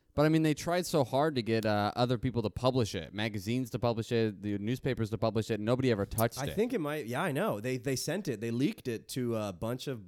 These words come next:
Speaker 2: uh, black ministers in the area, and nobody, nobody published it. I
Speaker 1: Yeah.
Speaker 2: think they were all like, "Look, if this is happening, so be it."
Speaker 1: Mm-hmm.
Speaker 2: You know, we're not gonna, like, ruin getting rights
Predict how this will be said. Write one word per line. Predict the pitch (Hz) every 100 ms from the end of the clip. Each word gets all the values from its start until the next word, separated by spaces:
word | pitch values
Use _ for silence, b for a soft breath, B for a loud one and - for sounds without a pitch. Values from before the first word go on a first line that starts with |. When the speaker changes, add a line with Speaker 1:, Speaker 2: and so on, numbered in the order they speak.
| -
Speaker 2:
uh, | 113 110
black | 101 110 117
ministers | 123 127 135 120 110
in | 113
the |
area, | 101 123 147 90 78 92
and | 107
nobody, | 107 110 117 113
nobody | 104 107 120
published | 123 160 180 92
it. | - -
I |
Speaker 1:
Yeah. | 117 120
Speaker 2:
think | 90 175 214
they | 185
were | 160 147
all | 156
like, | 147 143 - -
"Look, | 151 135
if | 120
this | 147 151
is |
happening, | 147 165 156 120 113 113 - -
so | - 143
be | 123 131
it." | 107 - -
Speaker 1:
Mm-hmm. | 117 113 120 113 -
Speaker 2:
You | 110
know, | 120
we're | 127 131
not | 143
gonna, | 160 139 120
like, | 110 - _ _ -
ruin | 92 113 127 135 113
getting | 101 117 113 92
rights | 95 113 101 - - -